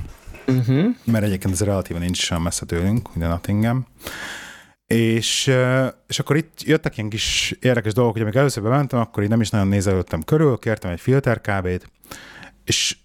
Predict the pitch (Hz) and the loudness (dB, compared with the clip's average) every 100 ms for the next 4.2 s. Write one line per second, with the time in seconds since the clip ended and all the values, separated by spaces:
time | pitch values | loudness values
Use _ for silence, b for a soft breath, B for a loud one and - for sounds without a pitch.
0 | _ - 131 180 131 127 98 120 113 123 | _ -4 0 2 2 2 2 0 2 0
1 | 117 127 127 135 - 123 123 - 131 123 | 0 0 2 0 0 0 0 0 0 2
2 | 123 117 101 - - 95 131 170 - B | 2 2 0 -4 -2 0 2 0 -6 B
3 | B B B B B _ 113 110 113 113 | B B B B B _ 2 4 4 2
4 | 113 113 | 0 -2